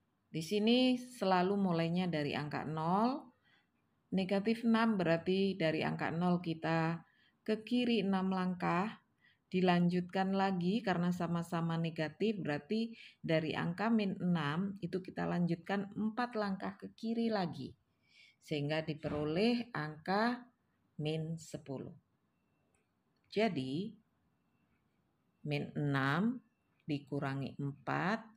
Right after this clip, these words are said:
adalah min sepuluh. Sebetulnya cukup simpel ya, cukup mudah. Cuma hal ini akan menjadi kendala kalau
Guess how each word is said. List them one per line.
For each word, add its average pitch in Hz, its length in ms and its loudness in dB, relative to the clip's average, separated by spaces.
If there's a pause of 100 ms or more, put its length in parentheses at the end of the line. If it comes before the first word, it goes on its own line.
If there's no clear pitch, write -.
(140)
adalah 139 760 -4 (680)
min 190 400 0 (200)
sepuluh. 151 720 -4 (2750)
Sebetulnya 202 720 4
cukup 226 320 -2
simpel 202 480 4
ya, 185 240 4 (120)
cukup 226 320 -2
mudah. 160 440 2 (720)
Cuma 214 320 2
hal 170 480 4
ini 190 320 2
akan 175 480 2
menjadi 147 480 -2
kendala 151 720 0
kalau 143 800 0